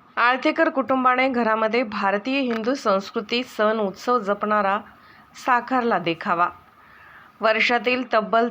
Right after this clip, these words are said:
तेहतीस सण उत्सवांची केली सजावट. मिरज वृत्त.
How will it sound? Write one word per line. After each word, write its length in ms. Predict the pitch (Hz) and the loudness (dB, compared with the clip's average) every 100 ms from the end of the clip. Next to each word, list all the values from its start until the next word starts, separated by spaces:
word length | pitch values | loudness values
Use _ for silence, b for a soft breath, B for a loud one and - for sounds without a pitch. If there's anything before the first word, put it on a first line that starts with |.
| 220 | 0
तेहतीस 560 | 202 202 208 247 254 - - | 0 0 -4 -6 -4 -4 -4
सण 380 | - - 262 269 | -8 0 2 2
उत्सवांची 760 | - 202 - 240 226 226 208 233 | -2 -6 -2 0 2 0 -4 -2
केली 300 | 208 185 196 | -2 -2 -2
सजावट. 540 | 208 165 175 170 175 - - - - - _ B B B B - | -2 0 0 2 -2 -4 -20 -20 -20 -20 _ B B B B -4
मिरज 380 | 208 208 208 202 | 0 0 0 -2
वृत्त. 260 | 214 214 | -4 -2